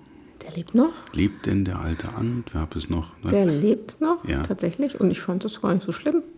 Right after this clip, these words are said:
Speaker 1: Ich
Speaker 2: Ja.
Speaker 1: fand das ganz cool. Also
Speaker 2: Ja, es gab so
Speaker 1: schon.
Speaker 2: Anwohner, die in der Ecke gewohnt haben, die fanden das nicht so prall,
Speaker 1: Ja,
Speaker 2: dass
Speaker 1: ich bin
Speaker 2: einmal
Speaker 1: auch, hab auch in der Ecke gewohnt, muss man halt rumfahren, kann man sich drauf einstellen, soll nicht alles anstellen. Die Welt ist im Wandel. Hallo?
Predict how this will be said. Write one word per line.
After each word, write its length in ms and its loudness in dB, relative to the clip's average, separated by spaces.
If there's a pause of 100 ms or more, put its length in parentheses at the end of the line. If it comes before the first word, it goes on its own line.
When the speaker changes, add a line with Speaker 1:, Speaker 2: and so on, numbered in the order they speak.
(120)
Speaker 1:
Ich 200 -6
Speaker 2:
Ja. 60 -6
Speaker 1:
fand 160 4
das 120 -2
ganz 200 -2 (100)
cool. 220 6 (480)
Also 280 2 (340)
Speaker 2:
Ja, 100 2
es 100 -4
gab 180 -6
so 80 -6
Speaker 1:
schon. 140 0
Speaker 2:
Anwohner, 340 6
die 120 2
in 60 2
der 100 0
Ecke 180 -2
gewohnt 220 -2
haben, 120 -2
die 120 -4
fanden 180 -6
das 120 -8
nicht 100 -6
so 100 -8
prall, 260 -6
Speaker 1:
Ja, 80 4
Speaker 2:
dass 80 4
Speaker 1:
ich 120 -2
bin 140 4
Speaker 2:
einmal 220 2
Speaker 1:
auch, 40 4
hab 140 0
auch 120 -2
in 80 4
der 80 0
Ecke 160 -4
gewohnt, 380 0
muss 160 -2
man 160 0
halt 140 -2
rumfahren, 500 0
kann 140 -2
man 80 0
sich 120 -2
drauf 160 -4
einstellen, 500 0
soll 160 0
nicht 160 0
alles 160 0
anstellen. 600 -2 (680)
Die 100 -4
Welt 180 2
ist 100 0
im 140 2
Wandel. 440 4 (260)
Hallo? 400 2